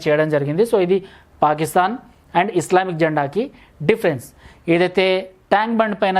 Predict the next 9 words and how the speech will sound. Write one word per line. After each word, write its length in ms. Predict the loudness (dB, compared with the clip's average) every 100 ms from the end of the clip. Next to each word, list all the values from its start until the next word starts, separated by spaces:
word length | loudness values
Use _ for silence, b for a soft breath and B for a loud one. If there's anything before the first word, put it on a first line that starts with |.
| 0
జెండాలు 300 | 0 0 0
ఎగరేశారో 420 | -4 -6 -4 -6 -2 -2
అవి 140 | -2 -6
ఇస్లామిక్ 420 | -6 -2 -2 -2 -6
జెండాలు. 480 | -4 -2 -2 0 0 0 -4 b b b
So 60 | -2 0
దీనిపైన 340 | 2 0 0 0
మీరేమంటారు? 520 | 0 2 0 0 0 2 0
పాకిస్తాన్ 420 | -2 -2 -2 -2